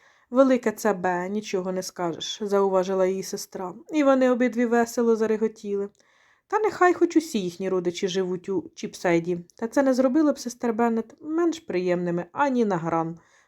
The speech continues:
скрикнув Бінглі. «Але це суттєво зменшило б їхні шанси вийти заміж за чоловіків із становищем»,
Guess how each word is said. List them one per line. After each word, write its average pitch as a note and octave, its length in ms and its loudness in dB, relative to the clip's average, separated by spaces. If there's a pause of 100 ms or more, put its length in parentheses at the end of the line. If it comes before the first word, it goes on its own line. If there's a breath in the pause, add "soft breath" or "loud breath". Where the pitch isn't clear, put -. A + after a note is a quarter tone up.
скрикнув F3 500 -4
Бінглі. E3+ 420 -2 (600 soft breath)
«Але F#3 260 2
це F#3 180 0
суттєво G3+ 580 -2
зменшило B3+ 560 -2
б A3+ 80 -8
їхні B3 300 -4
шанси A#3+ 400 -2
вийти B3+ 280 0
заміж A#3 500 0
за F3+ 120 -2
чоловіків G#3 540 -2
із A#3+ 60 -4
становищем», F#3+ 760 -4